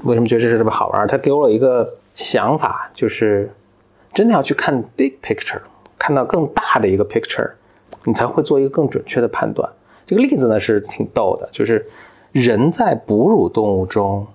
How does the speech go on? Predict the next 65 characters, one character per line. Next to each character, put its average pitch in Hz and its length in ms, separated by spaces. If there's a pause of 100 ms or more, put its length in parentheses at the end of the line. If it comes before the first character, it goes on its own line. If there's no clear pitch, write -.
(500)
其 - 300
实 139 220
是 135 400
有 76 480 (640)
人 127 160
的 202 60
视 - 240
力， 170 160
有 113 100
人， 123 440
尤 127 140
其 151 160
人 117 180
对 139 120
色 - 300
彩 - 320
的 107 340 (420)
判 120 200
断 107 160
力 104 120
是 101 200
特 - 200
别 - 100
好 - 400
的。 - 120 (360)
比 - 80
如， 131 100
比 131 120
如 120 60
说 139 80
我 139 40
们 117 80
都 113 80
会 127 100
说 120 160
猫 139 280
的 104 260 (220)
视 - 180
力 98 120
其 - 80
实 - 80
特 - 100
别 90 80
好， - 140
但 127 120
其 - 60
实 139 80
猫 143 260
的 113 220 (380)
对 131 120
颜 101 260
色 131 280
的 104 220
判 - 260
断 101 180
力 98 260
其 - 80
实 - 120
不 - 160
如 113 100
人 101 260
好 - 280
的。 - 60 (480)
就 143 100
人 127 460